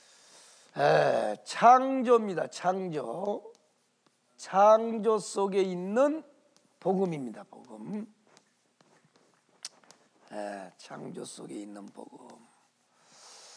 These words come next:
음. 다시 한번 따라하겠습니다. 창조 속에 있는 복음을 알자.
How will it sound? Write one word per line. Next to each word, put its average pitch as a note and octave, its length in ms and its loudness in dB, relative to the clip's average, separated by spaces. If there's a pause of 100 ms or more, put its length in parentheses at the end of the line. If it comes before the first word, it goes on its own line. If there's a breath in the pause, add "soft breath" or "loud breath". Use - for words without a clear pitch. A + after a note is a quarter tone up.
(260 soft breath)
음. F#2+ 380 -16 (1120)
다시 G#3 260 6
한번 G3 240 6
따라하겠습니다. D3 1120 2
창조 G#3+ 440 -2
속에 F3+ 340 -4
있는 D3 480 -10 (1300)
복음을 E3 400 -2
알자. C3 640 0